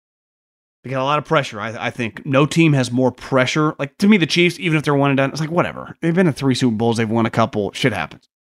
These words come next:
There's gonna be a lot of pressure on the Bills if they get in. A lot of pressure on the Dolphins. A lot of pressure on the Cowboys. A lot of pressure on the Eagles. A lot of pressure on the forty-niners. Like, this is what this, not everyone can win these games. And whoever wins, it's gonna feel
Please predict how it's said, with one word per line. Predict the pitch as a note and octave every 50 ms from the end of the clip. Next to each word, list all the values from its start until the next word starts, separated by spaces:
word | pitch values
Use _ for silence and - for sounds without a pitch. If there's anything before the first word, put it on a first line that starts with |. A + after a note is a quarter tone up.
| _ _ -
There's | B2+ A#2 A#2+
gonna | B2+ A#2+
be | A2+ G#2+
a | G2+
lot | A2 B2 C3
of | B2+
pressure | - D3 C#3 - D3
on | C3
the | B2
Bills | A#2 B2+ C3+ C#3 D3 C#3+ C#3+
if | C#3
they | C3+ C#3+ C#3+ C#3
get | C#3+ C#3+
in. | C#3+ C#3+ D3 C#3+ - _ _ _ _ _ _ -
A |
lot | B2 B2+
of | B2
pressure | - C#3 C3 - C3
on | A#2+ G#2+
the | G2
Dolphins. | G2+ A2+ A2+ B2+ C3+ C3+ D#3 D3 C#3+ C#3+ -
A | -
lot | G#2+ B2+ C3
of | B2+
pressure | C#3 C3+ C3 - B2
on | F#2+
the | F#2+
Cowboys. | - - B2 C3 C#3+ C#3 C#3+ C#3+ C#3+ C3+ A2+
A | G2
lot | A#2+ B2+
of | -
pressure | - C3+ C3 C3 A2+
on |
the | E2 E2
Eagles. | B2 C#3 D3 D3 C3 A#2+
A |
lot | A#2 B2+
of | B2
pressure | - C#3 B2+ C3+ B2+
on |
the | A2 -
forty-niners. | - C3 B2 A#2 A2+ A2+ B2 C3+ C#3+ D3 C#3+ C3+
Like, | - G#2+ G#2+ -
this | _ _ _ _ _ _ _ _ _ _ _ -
is | D3
what | F3+
this, | F#3 F3+ D#3+ E3
not | E3+ D#3 D#3+ G3
everyone | A3 A3 A#3 A#3 A#3 A3
can | A3+ A3+
win | A#3+ A#3+
these | A#3+ A3+ G3+
games. | G#3 A#3 B3 B3+ G#3 D#3+ - - - _ _ _ _ _ _ _ _ _ _ _ _ _ _ _ _ _ -
And | A#2+
whoever | C3 C#3+ E3 E3 F#3
wins, | F#3 F#3 G3 F#3+ E3 C3+ A2+ A2+
it's | B2+ B2+ -
gonna | - - D3+ B2+
feel | - - D3+ D3 C#3+ C3+ B2 A#2 -